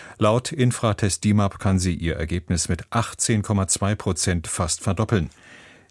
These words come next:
Die S P D kommt nur noch auf fünf Komma fünf Prozent der Stimmen. Bei F D P und Linke ist der Einzug in den Stuttgarter Landtag mit jeweils vier Komma drei Prozent derzeit eher unwahrscheinlich. Dafür wären fünf Prozent der Stimmen nötig.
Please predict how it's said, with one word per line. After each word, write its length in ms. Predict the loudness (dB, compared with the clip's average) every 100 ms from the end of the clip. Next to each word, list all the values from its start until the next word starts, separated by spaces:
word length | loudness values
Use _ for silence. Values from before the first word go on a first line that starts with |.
| 2
Die 200 | 4 4
S 200 | 2 0
P 180 | 0 2
D 220 | 2 0
kommt 360 | 0 0 0
nur 200 | 2 4
noch 160 | 4 2
auf 280 | 0 0 -2
fünf 360 | -4 2 2 2
Komma 260 | 0 2
fünf 340 | 2 0 0 0
Prozent 560 | -4 -2 -2 -4 -4
der 80 | -6
Stimmen. 400 | -4 -4 -4 -10 _ -20 -20 -20 -16 -6
Bei 160 | -4
F 180 | -4 -4
D 120 | -4
P 240 | 0 2 2
und 180 | 2
Linke 320 | 2 4 4 0
ist 240 | 0 0
der 160 | 0 2
Einzug 520 | 0 2 2 0 2
in 120 | 2
den 120 | 4
Stuttgarter 540 | 2 -2 0 0 2 2
Landtag 420 | 2 2 0 2
mit 140 | 2
jeweils 320 | 2 2 0
vier 380 | -4 -4 0 0
Komma 280 | 2 2 2
drei 340 | 2 0 2
Prozent 600 | 0 0 0 0 2 2
derzeit 440 | 2 -2 0 0 0
eher 340 | 0 0 0
unwahrscheinlich. 880 | 2 4 2 0 -2 -4 -6 -10 -12 -14 -18 -4
Dafür 380 | -4 0 0 0
wären 260 | 0 0
fünf 380 | 0 2 0 -2
Prozent 500 | -2 0 0 -4 -4
der 100 | -6
Stimmen 340 | -4 -4 -4
nötig. 480 | -4 -6 -6 -10 -12